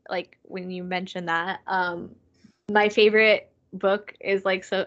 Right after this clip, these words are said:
I feel like it's cliche because everyone read it, but I, I like Catcher in the Rye was, like, my favorite required reading book. Um, and also they made us read The Little Prince, which I, like, was stupid at the time, but now that I'm older, I'm like, "Wow, it had so much to say." Like, I didn't,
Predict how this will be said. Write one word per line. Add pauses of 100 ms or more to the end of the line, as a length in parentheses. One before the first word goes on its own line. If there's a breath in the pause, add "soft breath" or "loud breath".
I
feel
like
it's
cliche
because
everyone
read
it,
but
I,
I
like
Catcher
in
the
Rye
was,
like,
my
favorite
required
reading
book. (540 soft breath)
Um,
and
also
they
made
us
read
The
Little
Prince,
which (140)
I,
like,
was
stupid
at
the
time,
but
now
that
I'm
older,
I'm
like,
"Wow,
it
had
so
much
to
say."
Like,
I
didn't,